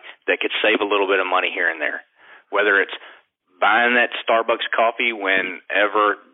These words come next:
the dollar coffee at the convenience store would work. We don't need to, it's four dollar difference. It's,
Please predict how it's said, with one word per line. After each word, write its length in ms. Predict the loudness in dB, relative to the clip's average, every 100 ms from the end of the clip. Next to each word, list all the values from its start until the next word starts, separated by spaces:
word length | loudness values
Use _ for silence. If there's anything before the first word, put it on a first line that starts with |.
| 0
the 180 | 0 0 _ -20 _
dollar 280 | 2 2 0
coffee 400 | 2 0 2 -2
at 80 | -2
the 80 | -8
convenience 460 | -8 -4 -4 -4
store 320 | 0 2 4 0 -6 _ _ _ -6
would 100 | 0
work. 340 | 2 2 0
We 60 | -2
don't 140 | 0 2
need 100 | 0
to, 100 | -2 -4 -4
it's 140 | -4 -6 0
four 160 | 2
dollar 240 | 4 4 2
difference. 340 | 0 -2 -10 -14 -20 _
It's, 140 | -18